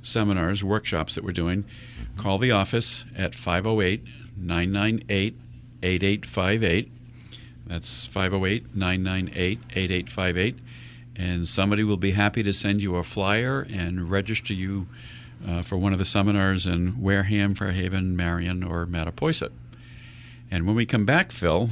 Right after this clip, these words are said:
Speaker 1: we're gonna talk about what are some of the specific things that we can do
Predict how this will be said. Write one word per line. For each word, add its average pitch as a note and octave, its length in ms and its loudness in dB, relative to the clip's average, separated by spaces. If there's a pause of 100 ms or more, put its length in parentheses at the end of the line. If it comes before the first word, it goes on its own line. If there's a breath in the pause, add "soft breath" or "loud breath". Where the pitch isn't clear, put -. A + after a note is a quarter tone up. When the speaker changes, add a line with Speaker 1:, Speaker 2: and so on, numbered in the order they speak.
Speaker 1:
we're F#2+ 120 0
gonna G#2 180 4
talk A2 320 2
about G2+ 280 2 (640 loud breath)
what G#2+ 160 2
are - 40 2
some D3+ 240 4
of D3+ 60 2
the C3+ 80 2
specific C#3 580 0
things B2 300 4
that B2 80 0
we G#2+ 120 2
can G2+ 260 0
do G2+ 360 2